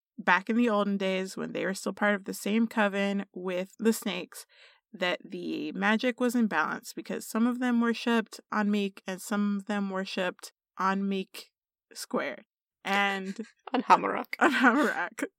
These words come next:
Speaker 1: yes. Anmeek, but with more letters. So,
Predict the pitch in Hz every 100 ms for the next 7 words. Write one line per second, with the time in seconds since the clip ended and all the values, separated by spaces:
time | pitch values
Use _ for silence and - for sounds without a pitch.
0 | - 208 180 196 - - 240 233 254 226
1 | - - - 214 220 226 202 208 156 151
2 | 190 - _ _ - - - 226 220 220
3 | 214